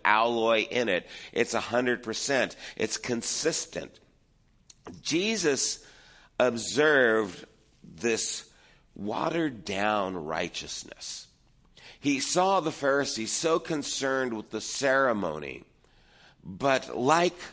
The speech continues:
righteousness, purity is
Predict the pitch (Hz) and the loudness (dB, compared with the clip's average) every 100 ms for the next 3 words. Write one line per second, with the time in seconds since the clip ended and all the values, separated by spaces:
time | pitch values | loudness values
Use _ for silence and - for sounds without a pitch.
0 | - _ _ _ _ _ _ _ _ _ | -20 _ _ _ _ _ _ _ _ _
1 | _ _ _ 113 165 196 196 131 - - | _ _ _ 2 4 4 2 -4 -4 -4
2 | 90 82 - - - - _ _ _ _ | -4 -4 -4 -6 -6 -12 _ _ _ _
3 | - 151 190 175 117 107 95 - 110 113 | -4 0 2 0 0 -2 -2 -2 -2 -2
4 | 104 - | -4 -8